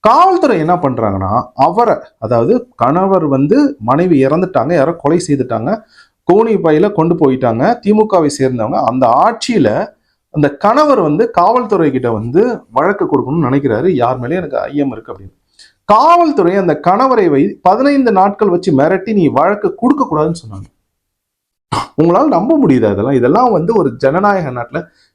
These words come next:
இந்த நாடை புற்றுநோய் சு-, சு-, கொண்டுடுச்சு. இப்போ கருணாநிதியின் குடும்பம் தமிழ்நாட்டை பிடித்த ஒரு புற்றுநோய் அவனு.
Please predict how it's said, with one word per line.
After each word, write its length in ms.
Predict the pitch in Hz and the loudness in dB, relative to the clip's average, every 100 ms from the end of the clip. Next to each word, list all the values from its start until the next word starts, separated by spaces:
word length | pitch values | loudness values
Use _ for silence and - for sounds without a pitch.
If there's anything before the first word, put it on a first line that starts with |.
| _ _ | _ _
இந்த 280 | 160 156 143 | 0 2 2
நாடை 480 | 165 202 214 208 196 | 2 2 2 0 0
புற்றுநோய் 640 | 233 208 285 247 214 196 - | -4 0 0 2 2 0 -2
சு-, 120 | - _ _ | -6 _ _
சு-, 360 | - - - 180 | -12 -10 -2 0
கொண்டுடுச்சு. 400 | - 170 - - - 135 | 0 -2 -6 -10 -10 -8
இப்போ 400 | 127 110 156 165 | -8 -4 -2 0
கருணாநிதியின் 480 | 233 233 214 175 | 2 0 0 0
குடும்பம் 460 | 170 190 190 190 185 | 0 0 2 0 -2
தமிழ்நாட்டை 480 | 160 202 214 - 156 | -2 2 2 0 -4
பிடித்த 380 | - 139 143 180 | -2 -4 0 0
ஒரு 260 | 143 - | 0 -2
புற்றுநோய் 540 | - 175 262 214 123 - | -8 -4 0 2 0 -4
அவனு. 280 | 117 113 | -8 -8